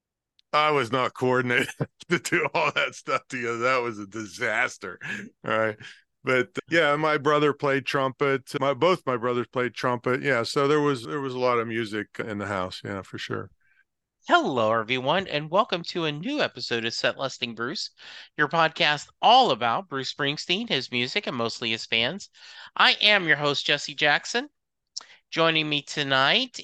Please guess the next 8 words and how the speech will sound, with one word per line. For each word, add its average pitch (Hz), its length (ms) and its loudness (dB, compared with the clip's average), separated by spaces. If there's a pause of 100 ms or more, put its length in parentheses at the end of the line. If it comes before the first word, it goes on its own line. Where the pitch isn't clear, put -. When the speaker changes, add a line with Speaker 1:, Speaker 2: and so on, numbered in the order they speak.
Speaker 2:
is 127 460 0
Tom. 127 880 2 (580)
Welcome 131 300 0
to 135 120 -10
the 127 60 -12
podcast, 131 600 2
my 143 120 2
friend. 233 460 0